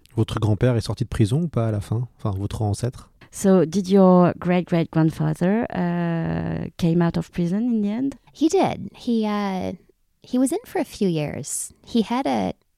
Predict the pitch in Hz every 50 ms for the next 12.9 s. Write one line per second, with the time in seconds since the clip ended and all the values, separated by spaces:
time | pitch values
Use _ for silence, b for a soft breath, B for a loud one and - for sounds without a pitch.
0 | _ _ _ _ _ - - - 226 226 285 - - 311 269 - - - - 175
1 | 147 151 170 190 190 185 - - 170 165 170 151 143 139 143 143 156 175 180 180
2 | 175 b b b b b b _ - 185 170 190 185 180 - - - 185 165 -
3 | 220 226 190 233 240 220 190 - 190 185 185 175 170 - - 214 220 226 208 -
4 | 175 - - 175 - - 185 175 175 165 - - 190 175 175 196 220 233 220 185
5 | 170 160 160 - 202 - 214 196 185 - 185 175 165 170 165 170 196 240 269 B
6 | B B B B - 180 - - 196 190 196 165 - - 208 196 190 190 190 196
7 | 240 247 - - 208 190 175 175 175 175 175 170 170 165 - - 196 180 190 185
8 | 190 196 196 - 190 175 180 175 165 170 156 151 - - _ _ b b b -
9 | - 233 233 - 240 240 240 240 233 226 190 185 - - - _ _ - 196 180
10 | 170 170 185 247 254 - - 214 170 151 151 170 190 - - 196 202 208 214 214
11 | 214 202 - 160 143 147 156 165 - - - 139 147 - - - - - - -
12 | 143 - - - 113 117 - - 110 131 - - - 226 - 254 - -